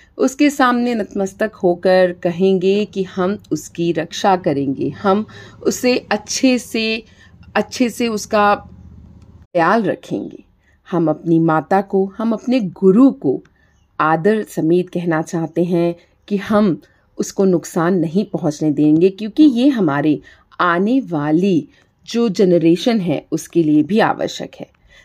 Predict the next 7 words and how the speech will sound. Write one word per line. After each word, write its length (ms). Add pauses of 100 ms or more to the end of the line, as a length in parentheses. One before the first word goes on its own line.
(140)
तो 60
अपने 320
गुरु 400
के 160
आगे 380
नतमस्तक 760
होकर 400